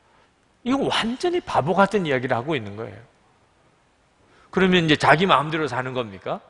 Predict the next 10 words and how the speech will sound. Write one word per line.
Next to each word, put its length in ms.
교묘하게 720
속고 320
있는 240
거예요. 400
그러면 480
마귀가 580
왕인 420
거예요, 260
내 180
마음에. 280